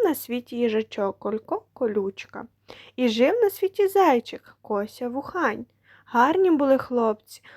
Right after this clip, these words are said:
але боягузи страшенні, всього на світі боялися. Боялися темряви і боялися сонця,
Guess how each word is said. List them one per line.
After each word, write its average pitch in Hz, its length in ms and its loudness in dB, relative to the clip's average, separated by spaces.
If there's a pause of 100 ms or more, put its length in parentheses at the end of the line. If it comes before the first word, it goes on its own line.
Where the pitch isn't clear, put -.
(160)
але 330 240 2
боягузи 320 880 4
страшенні, 262 1300 0
всього 285 680 0
на 285 100 0
світі 226 460 -10
боялися. 220 920 -2 (500)
Боялися 339 680 2
темряви 269 600 2
і 226 60 0
боялися 220 680 0
сонця, 220 680 -6